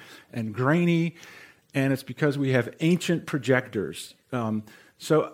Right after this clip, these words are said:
I, I'm just throwing this out. If anybody wants to get together with some others and donate some high-resolution projectors, that would be fine with us. It would benefit you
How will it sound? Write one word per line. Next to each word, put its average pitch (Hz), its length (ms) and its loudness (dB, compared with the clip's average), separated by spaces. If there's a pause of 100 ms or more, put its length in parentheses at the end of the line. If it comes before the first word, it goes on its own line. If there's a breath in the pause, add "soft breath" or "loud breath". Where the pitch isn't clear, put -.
I, 156 160 -2
I'm 160 140 -2
just 160 180 -2
throwing 196 280 6
this 180 160 2
out. 131 220 8
If 123 120 0
anybody 190 1080 6
wants 160 360 0
to 131 100 -8
get 180 200 4
together 170 400 6
with 160 160 2
some 151 200 0
others 165 340 4
and 123 180 -2
donate 160 560 6
some 113 260 -4
high-resolution 156 1000 2
projectors, 151 680 2
that 170 280 6
would 165 140 0
be 170 100 2
fine 143 400 -2
with 131 140 2
us. 107 340 0 (1120 loud breath)
It 139 100 6
would 143 140 2
benefit 165 460 6
you 226 600 8